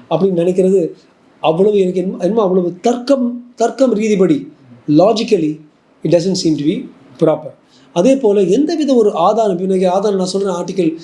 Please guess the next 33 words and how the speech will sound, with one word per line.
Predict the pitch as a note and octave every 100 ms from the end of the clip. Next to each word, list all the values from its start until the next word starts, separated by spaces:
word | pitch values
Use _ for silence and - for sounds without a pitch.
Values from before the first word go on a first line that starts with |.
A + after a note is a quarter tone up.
| -
த்ரீ | -
ஃபிஃப்டி | G3+ E3+ D#3+
சிக்ஸ் | F#3 F#3+
யூஸ் | F#3+
பண்ணாங்க | F#3 D#3+ E3+ E3
ஜனவரி | D#3+ F3 E3+
தேர்ட்டி | E3 E3 D#3
ஃபர்ஸ்ட், | D#3+ G3
நீங்க | F3 D#3
Google | G3+ G#3
பண்ணி | F#3+ E3
பார்த்தா | E3 D#3 F#3 - - -
டப்புன்னு | F#3 F3+ A#3 E3+
வரும். | D3 C3+ _ - -
ஒரு | F3 F3
ஆதாரம் | F#3 B3 C4+ C4+ B3 - _
ப்ராப்பரா | G3 G3+ G#3+ G3
இல்லாம, | D#3 E3 D3+ C#3+ C#3 _ - - _
ப்ரூஃப் | - C4+ -
ஒண்ணும் | F#3+ F#3+ F3+
இல்லாம | D#3 F3 E3 D3 C#3+ _ - _
ஒருத்தர் | F3+ F3+ G3
வந்து | F#3 G3 A3+ G3 F#3 -
இப்படி | F#3 F3 F3
தான் | G3+
பண்ணியிருப்பாங்க, | F#3 F3+ F3 D#3 D#3+ C#3 - _
இவங்கெல்லாம் | E3+ E3+ F3 F#3 E3
அடிமைகள்னு | D#3+ F#3 E3 E3 D#3 D#3
சொல்றது | F3 F#3+ F3+ D#3 F3+ - - - _
அவ்வளவு, | - F#3 A#3+ G#3 - - _ _ _ - -
இது | E3+ E3+
வந்து | D#3+ F#3
ஒரு | F#3+